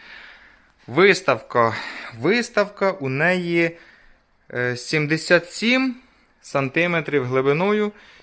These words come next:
і сто вісімдесят сім сантиметрів довжиною. Скло ціле, вітрина чистенька, гарненька. Ось завтра має бути майстер-холодильщик,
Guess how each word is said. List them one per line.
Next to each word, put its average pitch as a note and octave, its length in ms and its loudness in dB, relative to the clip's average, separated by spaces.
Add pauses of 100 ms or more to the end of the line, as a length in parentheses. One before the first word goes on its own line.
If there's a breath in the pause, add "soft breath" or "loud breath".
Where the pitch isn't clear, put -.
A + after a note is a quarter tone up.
і G#3 260 -4
сто F3 340 2
вісімдесят C#3 680 -2
сім B2+ 220 -4
сантиметрів D#3+ 760 -4 (1200 soft breath)
довжиною. B2 760 -4 (1040 soft breath)
Скло D#3+ 360 0
ціле, G#3+ 460 4
вітрина C3 460 2
чистенька, F3+ 600 0
гарненька. B2+ 640 -6
Ось A#2 240 -6 (500 loud breath)
завтра B2+ 380 -2
має B2+ 280 0
бути B2 280 -2
майстер-холодильщик, D3+ 1040 0